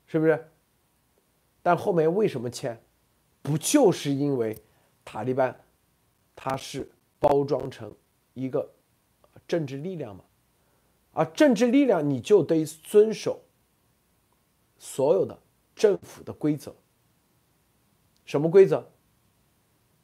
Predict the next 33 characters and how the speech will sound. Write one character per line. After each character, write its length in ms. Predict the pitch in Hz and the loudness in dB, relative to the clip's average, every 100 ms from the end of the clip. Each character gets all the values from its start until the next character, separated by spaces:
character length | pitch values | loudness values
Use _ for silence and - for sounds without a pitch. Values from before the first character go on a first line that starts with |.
| _ _ _ _ _ | _ _ _ _ _
说 140 | 185 | 4
白 140 | 170 | 6
了 60 | 160 | 4
就 160 | 170 175 | 2 0
是， 120 | 165 | 0
比 140 | 135 | -2
如 40 | 139 | -6
说 120 | 160 | -6
你 140 | 143 | -6
现 200 | 127 160 | -6 -6
在 80 | 156 | -6
啊， 220 | - 123 117 | -8 -12 -10
开 180 | 143 143 | -6 -6
个 80 | |
公 180 | 127 135 | -4 -6
司， 260 | 135 123 - _ _ _ _ | -8 -12 -16 _ _ _ _
那 120 | - | -4
你 140 | 165 113 | -4 -4
就 160 | 147 | -4
得 240 | 143 123 - | -4 -4 -6
按 200 | 139 143 | -8 -6
照 120 | 143 110 | -4 -6
公 240 | - 147 | -6 -8
司 140 | 143 127 | -8 -8
的 80 | 127 | -8
规 200 | 135 127 | -6 -6
则 140 | 104 | -8
来， 140 | 90 - _ _ _ - | -12 -16 _ _ _ -4
你 120 | 139 | -2
不 160 | 127 196 | 0 0
可 140 | 160 | 0
能 140 | 131 | 0
说 300 | 139 151 - | 4 2 2